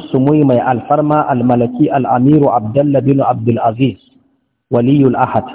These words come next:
marigayi wato sarkin abun nan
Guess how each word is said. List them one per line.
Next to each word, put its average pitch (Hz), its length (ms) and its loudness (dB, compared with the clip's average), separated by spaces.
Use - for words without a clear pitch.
marigayi 139 840 2
wato 123 360 0
sarkin 135 640 0
abun 123 320 0
nan 117 80 0